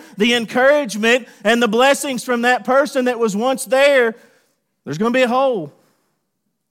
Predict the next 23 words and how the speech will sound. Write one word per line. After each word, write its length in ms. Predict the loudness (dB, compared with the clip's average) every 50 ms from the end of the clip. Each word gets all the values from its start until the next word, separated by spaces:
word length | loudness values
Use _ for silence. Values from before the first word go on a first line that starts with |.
| _ _ _ _ _ _ -8
And 160 | -6 -6 -2
time's 320 | 0 2 2 2 0 -2
gonna 220 | -4 -4 -4 -2 0
roll 280 | 0 0 0 0 -2
on. 440 | -4 -4 -6 -8 -10 -12 -16 -20 -20 _ _ _ _ _ _ _ _ _ _ _ _ _ _ _ _ _ _ _ -12
And 180 | -10 -8 -6
we 120 | -4 -4 -2
might 240 | -2 -4 -6 -8 -6
say, 180 | -4 -4 -4
"Well, 160 | -4 -8 -10
who 180 | -8 -8 -8 -6
will 140 | -6 -8 -8
be 160 | -6 -6 -6
next?" 600 | -6 -6 -8 -8 -10 -12 _ _ -20 -20 _ _ _ _ _ _ _ _ _ _ _ _ _ -8
'Cause 160 | -8 -8 -6
the 100 | -6 -8
phone 400 | -8 -4 -2 -2 0 -2 -2 -4
rings 800 | -4 -2 -2 0 0 0 0 0 -2 -2 -6 -8 -10 -14 -16 -18 _ _ _ _ _ _ _ -12
and 160 | -12 -10 -6
somebody 420 | -6 -6 -4 -2 -2 -2 -2 -4
says, 480 | -4 -4 -4 -2 -2 -2 -4 -6 -10 -16 _ _ _ _ _
"Car 360 | -6 -2 0 0 0 0 -2
wreck." 440 | -4 -4 -4 -6 -6 -10 -14 _ _